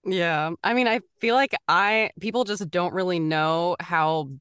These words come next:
big the voiceover universe is. I certainly didn't know before I got into it. I mean, I would think,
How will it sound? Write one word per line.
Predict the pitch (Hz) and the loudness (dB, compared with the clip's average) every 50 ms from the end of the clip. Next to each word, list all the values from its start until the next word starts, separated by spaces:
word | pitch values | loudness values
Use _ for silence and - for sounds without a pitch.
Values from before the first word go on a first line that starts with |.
| - | -8
big | - 143 139 135 156 165 156 165 | -8 -6 -6 -4 -6 -6 -6 -6
the | 165 165 | -8 -8
voiceover | - 147 156 165 156 - 160 165 156 143 | -6 -6 -6 -6 -6 -6 -6 -6 -6 -6
universe | 143 147 151 170 170 170 - | -6 -6 -6 -6 -6 -4 -4
is. | 185 175 160 - | -6 -6 -4 -2
I | 151 139 147 160 | -2 -2 -2 -4
certainly | - - 185 - 165 170 160 | -6 -8 -8 -6 -6 -4 -4
didn't | 165 160 139 | -4 -2 -2
know | 160 156 147 | -2 -2 -4
before | 156 160 - 165 156 | -6 -6 -4 -4 -4
I | 151 | -2
got | 147 147 139 143 | 0 -2 -2 -2
into | 147 151 - 156 143 | -2 -4 -4 -4 -2
it. | 139 | -2
I | 110 127 | 0 0
mean, | 143 147 143 143 - | -2 -2 -2 -4 -2
I | - 160 156 | -2 -2 -2
would | 156 151 - | -2 -4 -4
think, | - 170 165 156 156 - - - - | -2 -2 0 0 -2 -4 -6 -12 -20